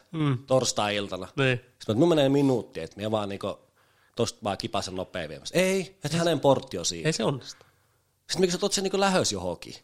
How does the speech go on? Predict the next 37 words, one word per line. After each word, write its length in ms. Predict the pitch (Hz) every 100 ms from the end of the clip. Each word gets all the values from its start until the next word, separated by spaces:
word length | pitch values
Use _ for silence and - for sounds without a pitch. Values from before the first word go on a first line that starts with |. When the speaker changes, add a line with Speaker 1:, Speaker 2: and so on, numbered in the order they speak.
| _
Speaker 1:
Mm. 200 | 139 123 113 _ _ _ -
Speaker 2:
"En, 340 | 190 190 170 -
mut 160 | 160
siihen 320 | - 175 160
ei 180 | 143 139
jätetä." 440 | 117 - 87 69 80 _ _ _ _ _
Sit 240 | - - -
sille, 320 | - - 85
"Ei 340 | 98 92 85 78 85
vittu." 300 | 113 - 117
Sit 120 | 117
mun 80 | 131
pitää 200 | 117 113
ajaa 220 | 127 113
se 120 | 98
sinne 280 | 98 101 92
ja 60 | 85
kikkailla 460 | 107 98 - 82
sillä 220 | - 82 82
autolla, 360 | 82 76 67
niin 120 | 71 - _ _ -
Speaker 1:
Niin. 200 | 127 - - - - - _ - -
Speaker 2:
sit 240 | 139 135
tuli, 140 | 131 - -
pitää 180 | 165 156
vielä 80 | 170
niinku 160 | 160
jäädä 140 | 175 165
katsomaan 560 | 202 196 - 98 73 -
siihen. 280 | 76 71 - _ -
Speaker 1:
Niin, 840 | 131 196 285 330 320 247 185 139
nauttimaan. 640 | 170 175 - 127 113 110 -
Speaker 2:
Joo, 280 | 156 220 160
se 100 | 160
meni 180 | 160 185
sinne 160 |
Speaker 1:
Joo, 40 | 98